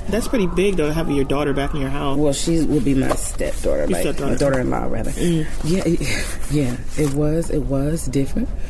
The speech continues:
Speaker 1: Mm.
Speaker 2: because I have kids at home. And then, uh, it, it was fun at first, you know? <laughs>
Speaker 1: <laughs>
Speaker 2: Like, yay, I could see my grandbabies all the time. But it got a little stressful, but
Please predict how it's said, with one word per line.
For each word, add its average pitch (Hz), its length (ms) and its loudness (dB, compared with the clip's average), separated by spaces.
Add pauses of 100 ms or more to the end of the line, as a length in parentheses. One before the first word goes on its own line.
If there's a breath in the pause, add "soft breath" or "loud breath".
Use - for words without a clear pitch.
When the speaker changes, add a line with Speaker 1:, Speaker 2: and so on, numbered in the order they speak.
Speaker 1:
Mm. 180 140 2
Speaker 2:
because 151 180 0
I 139 60 0
have 147 260 -2
kids - 280 -2
at - 100 -2
home. 123 300 -2 (600 loud breath)
And 139 240 2
then, 135 260 2
uh, 131 360 -2
it, 165 60 2
it 175 40 2 (120)
was 247 240 0
fun 185 260 0
at 165 100 0
first, 214 440 -2 (240)
you 170 160 2
know? 165 340 2
<laughs> - 60 -2
Speaker 1:
<laughs> 415 840 2
Speaker 2:
Like, 262 200 0
yay, 294 380 0
I 269 40 -2
could 262 220 -2
see 269 80 -2
my 254 120 -2
grandbabies 220 520 -2
all 190 80 -2
the 185 80 -2
time. 185 200 -2 (360 loud breath)
But - 100 -2
it - 80 0
got 320 160 0
a 175 60 0
little 147 220 -2
stressful, - 560 -2
but - 180 0